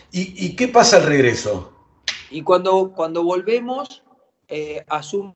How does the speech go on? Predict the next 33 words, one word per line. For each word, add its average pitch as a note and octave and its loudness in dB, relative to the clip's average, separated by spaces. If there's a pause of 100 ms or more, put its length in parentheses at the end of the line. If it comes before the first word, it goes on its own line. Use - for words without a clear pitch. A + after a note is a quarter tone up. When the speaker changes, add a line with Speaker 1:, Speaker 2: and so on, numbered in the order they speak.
(120)
Speaker 2:
el F#3 -8
Vichy G3 -10
Borghi, A#3+ 0
que E3+ -8
venía E3 -12
sal-, E3 -14
de D#3 -12
salir E3 -10
campeón F3 -10
en E3+ -16
Argentinos, A#3+ -12 (400)
hacemos E3+ -8
la D#3+ -4
pretemporada D#3+ -6
en, D3 -18 (800)
en D3+ -12
Pilar, B3 4 (280)
y D#3+ -6
después F3+ -2
viajamos A3+ -8
a G3+ -6
una A3 -10
gira B3+ -10 (240)
por E3+ -12
Australia A3 -6
y - -10
Nueva G#3 -8
Zelanda, A#3 -10
que G#3 -10
estuvimos G#3+ -8
como F#3 -8
veinticinco F#3+ -8
días, B3+ -4